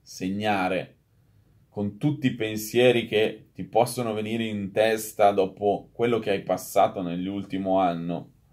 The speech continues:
non è facile segnare al Camp Nou un gol decisivo come quello che sarà poi, se si riuscirà a battere il Pilsen, il gol qualificazione.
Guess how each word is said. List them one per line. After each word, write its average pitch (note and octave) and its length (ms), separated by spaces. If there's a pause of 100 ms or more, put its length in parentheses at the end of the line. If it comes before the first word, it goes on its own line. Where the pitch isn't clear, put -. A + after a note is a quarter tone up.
(500)
non G#2 240
è G2+ 120
facile F#2 540
segnare F2+ 480
al F2 140
Camp F2 300
Nou F2+ 500
un G#2 200
gol G2+ 260
decisivo G2 680
come F#2 300
quello G2+ 500 (720)
che - 140
sarà B2 360
poi, A#2 540 (320)
se - 220
si G#2 200
riuscirà G2+ 340
a G2+ 60
battere G2 400
il F#2 100
Pilsen, G#2+ 400
il F2 140
gol F#2+ 200
qualificazione. E2+ 1080